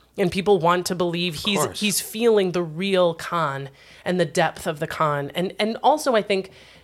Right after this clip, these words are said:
Speaker 1: frankly, not so much upset with his friend Sir Arthur Conan Doyle, but upset that spiritualists have so duped such a good soul as Sir Arthur Conan Doyle to,
Speaker 2: Mm-hmm.
Speaker 1: to have, have so fundamentally believed this stuff.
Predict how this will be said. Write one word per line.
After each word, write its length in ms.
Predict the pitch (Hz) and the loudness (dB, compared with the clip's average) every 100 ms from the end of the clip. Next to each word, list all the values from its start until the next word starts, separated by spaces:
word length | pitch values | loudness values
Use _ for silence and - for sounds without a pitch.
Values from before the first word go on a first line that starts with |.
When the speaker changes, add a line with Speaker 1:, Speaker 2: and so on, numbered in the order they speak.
| _ _ | _ _
Speaker 1:
frankly, 600 | - 247 277 262 214 185 - | -2 0 0 0 -2 -2 -4
not 320 | 220 262 302 | 0 0 0
so 100 | 285 | -2
much 160 | 233 - | -2 -2
upset 420 | - - - 214 220 | -4 -4 0 0 0
with 120 | 208 | -4
his 240 | 185 175 | -4 -4
friend 340 | - 175 151 147 | -2 0 0 -2
Sir 180 | - 165 | 0 2
Arthur 140 | 160 | 2
Conan 240 | - 160 | -2 -2
Doyle, 200 | 160 160 | 0 0
but 100 | 160 | 0
upset 400 | 175 - - 285 | -2 -4 -2 -2
that 140 | 285 - | -2 -6
spiritualists 840 | - 226 226 208 202 175 - - - - - - | -2 0 0 -2 -2 -2 -6 -10 -10 -18 -20 -6
have 160 | 214 | -4
so 160 | 196 214 | -2 -2
duped 340 | 151 202 - | -2 -6 -4
such 240 | - 202 170 | -2 -2 -4
a 60 | |
good 200 | 156 170 | -4 -4
soul 520 | 135 - 170 175 170 139 | -2 0 4 4 4 0
as 80 | 131 | -6
Sir 140 | 151 | -6
Arthur 240 | 143 135 151 | -6 -6 -8
Conan 400 | - 139 135 135 | -6 -6 -6 -8
Doyle 380 | 135 127 123 101 | -6 -6 -6 -4
to, 100 | 180 | 0
Speaker 2:
Mm-hmm. 240 | 160 156 - | 0 0 -4
Speaker 1:
to 320 | 175 160 147 | -2 0 -2
have, 320 | 156 170 160 160 - | -2 -2 -2 -8 -16
have 500 | 185 170 156 151 190 | -6 -4 -4 -8 -10
so 180 | 196 196 | -2 0
fundamentally 640 | 160 - 190 180 170 170 160 | 0 0 0 2 0 0 -4
believed 300 | 156 175 160 | -4 -6 -4
this 120 | 160 | -4
stuff. 240 | - 120 | -4 -6